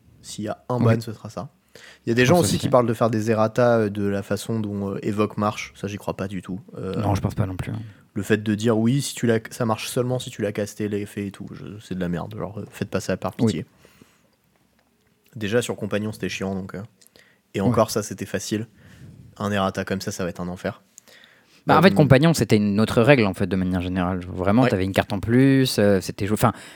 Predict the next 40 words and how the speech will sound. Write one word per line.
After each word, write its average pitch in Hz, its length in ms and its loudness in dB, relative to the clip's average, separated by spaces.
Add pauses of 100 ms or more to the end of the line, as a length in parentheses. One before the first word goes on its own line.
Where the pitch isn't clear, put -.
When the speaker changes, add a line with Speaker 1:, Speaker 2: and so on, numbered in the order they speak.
(120)
Speaker 2:
c'était - 600 0
un 127 100 4
truc 143 280 2
nouveau 139 360 6
avec 120 240 4
une 107 100 4
règle 113 260 4
spécifique. 117 680 -2
Tu - 100 -6
pouvais 117 260 6
changer 123 320 6
la 110 120 6
règle 104 160 4
spécifique 107 480 0
associée - 300 4
au 104 40 2
truc - 180 -4
nouveau. 95 200 0 (480)
Evoque, 127 220 8
Speaker 1:
Ouais. - 60 -10
Speaker 2:
c'est - 60 0
un 101 80 2
truc - 160 0
qui - 80 -2
existe 117 220 2
depuis 101 180 0
l'Horween, 120 540 4
euh, 95 240 2
avec 95 160 0
des 98 80 2
cartes - 160 0
comme 104 120 0
Shriekmo, 117 380 2
machin 113 280 4
et 110 60 2
tout, 117 120 -8
qui - 120 -6
marchent 92 200 -2
plus. 127 100 0
Enfin, 98 180 0